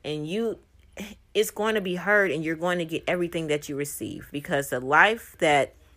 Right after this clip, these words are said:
we get is the one that we speak of. If you speak about being impoverished,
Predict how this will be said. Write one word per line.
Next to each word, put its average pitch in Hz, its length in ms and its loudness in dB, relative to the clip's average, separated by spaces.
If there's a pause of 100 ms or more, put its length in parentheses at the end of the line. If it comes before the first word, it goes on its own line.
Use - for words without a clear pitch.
(120)
we 180 160 -2
get 165 380 2
is 156 160 -2
the 156 100 -4
one 151 300 -2
that 139 160 2
we 151 120 -2
speak - 440 -8
of. - 420 -14 (1400)
If 170 200 2
you 226 220 -2
speak - 480 -4
about 151 520 6
being 165 280 0
impoverished, 156 1000 2